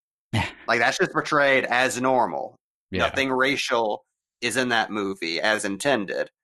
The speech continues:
Speaker 2: And sometimes that's more powerful than Guess Who's Coming to Dinner.
Speaker 1: And I know it seems weird to throw Venom in, like, that category, but it's true.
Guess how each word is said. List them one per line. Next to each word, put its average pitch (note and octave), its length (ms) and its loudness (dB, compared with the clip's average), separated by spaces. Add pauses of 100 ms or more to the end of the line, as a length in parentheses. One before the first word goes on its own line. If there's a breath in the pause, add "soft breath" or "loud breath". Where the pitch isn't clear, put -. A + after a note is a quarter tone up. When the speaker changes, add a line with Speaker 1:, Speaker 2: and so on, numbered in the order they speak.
(260)
Speaker 2:
And G#2+ 420 0
sometimes D#3+ 720 0
that's A#2+ 500 0
more A2+ 300 -2
powerful A#2 560 0
than G#2+ 180 -6
Guess G#2 220 -2
Who's A2 160 -10
Coming G2 260 -2
to F2+ 80 -6
Dinner. - 340 -6 (440)
Speaker 1:
And A2 100 2
I A#2 60 2
know D#3 180 2
it D3 80 0
seems D3+ 280 2
weird A#2+ 440 2
to G2 260 2
throw G#2+ 380 0
Venom F#2 420 0
in, E2+ 160 0
like, D2+ 280 0
that F2 260 -2
category, G2 560 -2
but F#2 140 0
it's E2 160 -2
true. A#2 400 0